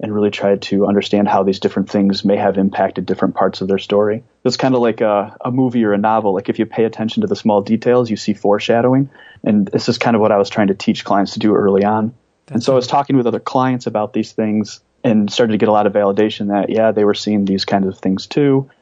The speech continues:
Speaker 1: And I was joking around with Brian, who's a colleague here at Mindful Counseling with me, about this. And they said, "Hey, it would be great if there was an app for that." And we just kind of laughed it off. And, and I went back to my <laughs> office and pulled up the App Store and was just like, "I wonder if there is any apps like this." And I found a lot of apps that were like mood trackers, but really kind of encouraged that dualistic, is it good, is it bad kind of feeling.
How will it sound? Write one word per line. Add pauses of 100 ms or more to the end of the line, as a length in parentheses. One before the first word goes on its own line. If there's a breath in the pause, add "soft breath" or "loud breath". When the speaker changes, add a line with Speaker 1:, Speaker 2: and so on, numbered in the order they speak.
(140)
Speaker 1:
And
I
was
joking
around
with
Brian,
who's
a
colleague
here
at
Mindful
Counseling
with
me,
about
this. (240)
And
they
said,
"Hey,
it
would
be
great
if
there
was
an
app
for
that."
And
we
just
kind
of
laughed
it
off.
And, (160)
and
I
went
back
to
my
<laughs>
office
and (340 loud breath)
pulled
up
the
App
Store
and
was
just
like,
"I
wonder
if
there
is
any
apps
like
this."
And
I
found
a
lot
of
apps
that
were
like
mood
trackers,
but
really
kind
of
encouraged
that
dualistic,
is
it
good,
is
it
bad
kind
of
feeling.